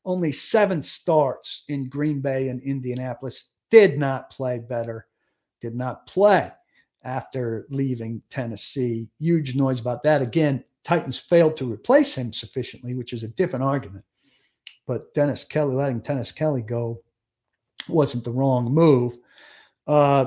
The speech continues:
twenty twenty-two, Julio Jones, good riddance, actually did worse in Tampa Bay. He had twenty-four catches there after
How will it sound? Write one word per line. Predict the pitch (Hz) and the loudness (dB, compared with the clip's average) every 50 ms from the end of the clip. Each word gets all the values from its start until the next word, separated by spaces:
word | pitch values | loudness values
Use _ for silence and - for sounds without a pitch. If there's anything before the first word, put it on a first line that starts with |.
| 135 - | 0 -4
twenty | - - 208 202 185 170 | 4 6 8 8 8 6
twenty-two, | - - 170 160 151 143 - - 202 196 175 | 2 2 2 2 2 0 2 2 4 4 4
Julio | 139 - 151 165 160 151 139 131 127 120 | 4 4 4 4 4 6 4 2 2 0
Jones, | 120 - 180 190 190 185 180 160 131 | 0 2 2 4 4 2 2 0 -2
good | 123 123 - 175 175 165 151 | -4 2 6 6 6 6 6
riddance, | 151 156 165 175 175 170 175 170 170 - - _ _ _ | 4 6 6 6 6 6 2 0 -2 -4 -8 _ _ _
actually | - 160 170 170 170 - - 175 170 160 | -4 -2 -2 -2 -2 -4 -2 0 0 0
did | 135 170 165 156 143 | 0 0 -2 -2 -2
worse | 139 151 170 175 180 170 175 - | 0 4 4 6 6 4 2 -2
in | 151 139 | -8 -6
Tampa | - - 156 147 143 - | -4 -4 -4 -4 -4 -6
Bay. | 147 135 165 165 165 165 165 170 170 170 - _ _ _ _ _ _ | -4 -2 0 2 2 2 0 0 -4 -6 -14 _ _ _ _ _ _
He | - 147 | -6 -4
had | 143 131 - | -4 -4 -4
twenty-four | - - 175 175 170 160 - - 165 170 165 147 | -4 0 2 2 2 2 0 0 0 0 0 0
catches | - - 175 160 160 - 143 131 123 | 0 0 0 0 0 -4 -6 -6 -2
there | 131 151 160 165 165 151 - | -2 0 0 0 -2 -2 -2
after | 135 143 - - 151 - | -4 -4 -4 -4 -6 -6